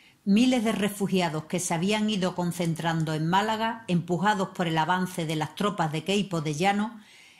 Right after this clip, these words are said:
emprendieron una huida desesperada por la carretera costera de Málaga a Almería, bajo las bombas de la aviación italo-germana, los obuses de los cruceros Baleares,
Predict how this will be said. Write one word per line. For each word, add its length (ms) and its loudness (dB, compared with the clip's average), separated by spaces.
emprendieron 760 2
una 260 6
huida 340 0
desesperada 760 0
por 140 0
la 140 0
carretera 520 -2
costera 580 -2
de 140 0
Málaga 480 2
a 80 2
Almería, 580 0
bajo 300 2
las 200 2
bombas 400 4
de 100 2
la 80 4
aviación 640 2
italo-germana, 1000 0
los 180 2
obuses 480 2
de 80 2
los 140 0
cruceros 540 0
Baleares, 640 0